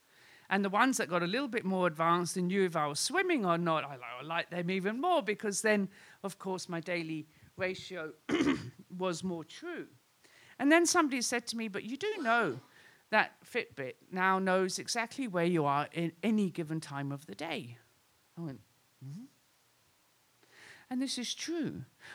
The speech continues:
All the apps you put on your phone, if you ever read the privacy policy, they reserve the right to actually activate some of those sensors on your phone, even though they have nothing to do with the app. Google Translate.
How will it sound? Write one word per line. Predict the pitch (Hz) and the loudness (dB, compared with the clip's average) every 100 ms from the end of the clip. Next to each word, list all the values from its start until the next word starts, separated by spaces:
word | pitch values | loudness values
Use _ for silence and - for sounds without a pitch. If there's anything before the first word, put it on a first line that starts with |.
| - | 4
All | 311 370 | 6 8
the | 330 | 6
apps | 247 269 202 - | 6 6 4 0
you | 262 | -2
put | - 262 | -2 0
on | 247 220 | 2 2
your | 202 | 0
phone, | - 262 196 | 4 4 4
if | 190 | 2
you | 214 262 - | 0 0 2
ever | 294 349 | 2 2
read | 277 277 233 | 2 2 0
the | |
privacy | 233 277 294 302 - | -2 -2 -2 -2 -2
policy, | 175 151 113 131 - 196 | -6 -8 -8 -10 -8 -2
they | 277 277 | 2 2
reserve | 247 202 269 392 302 | 2 6 6 6 4
the | 196 | 0
right | 143 127 135 - - - - - | 0 0 -2 -4 -14 -18 -12 -4
to | - | 2
actually | 262 269 - 247 240 | 4 4 0 -4 -2
activate | - 220 180 233 185 160 | 0 0 -2 -8 -4 -4
some | - 214 208 | -4 -6 -4
of | 180 | -4
those | 185 170 | -4 -4
sensors | 214 196 175 170 | -4 -4 -6 -6
on | 156 156 | -6 -4
your | 147 | -4
phone, | 139 - 147 120 113 _ _ - - - - | -6 -6 -6 -8 -14 _ _ -20 -20 -10 -2
even | 311 302 | 0 4
though | 285 254 | 4 4
they | 240 | 2
have | 214 | 2
nothing | 254 254 262 | -2 -2 -4
to | 208 | -4
do | 202 226 | -4 -4
with | 190 | -2
the | 190 | 0
app. | 185 151 - | 0 0 -2
Google | 240 233 240 | -8 -6 -8
Translate. | - 226 226 - 139 113 - | -6 -6 -4 -6 -6 -8 -10